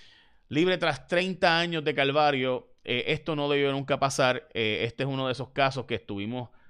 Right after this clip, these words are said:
eh, todos, ¿verdad?, pendientes. Eh, y tengo que decir que, eh, es uno, eh, eh, o sea, eh, este caso, estamos hablando de un muchacho de diecisiete años,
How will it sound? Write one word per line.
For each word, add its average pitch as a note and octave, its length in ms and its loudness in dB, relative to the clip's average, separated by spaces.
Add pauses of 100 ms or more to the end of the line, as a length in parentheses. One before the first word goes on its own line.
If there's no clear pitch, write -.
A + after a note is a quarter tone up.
(360)
eh, G2+ 460 -4
todos, C3 340 -2 (220)
¿verdad?, A2+ 420 0
pendientes. B2+ 640 -4
Eh, F#2 460 -6
y F#2+ 120 -8
tengo G2 180 -8
que A#2 60 -4
decir A#2 260 -6
que, A2+ 340 -4 (1080)
eh, G#2+ 480 -4 (920)
es D#3 140 0
uno, F#3 300 0
eh, D#3 200 0
eh, - 260 -10
o - 20 -16
sea, D3 200 4
eh, - 180 -6 (420)
este E3 400 0
caso, D#3+ 680 0 (100)
estamos C#3+ 240 -2
hablando D#3 220 0
de D3+ 60 0
un D3+ 40 -6
muchacho D3 260 -4
de D3 40 -2
diecisiete C#3 580 -4
años, A2 400 -4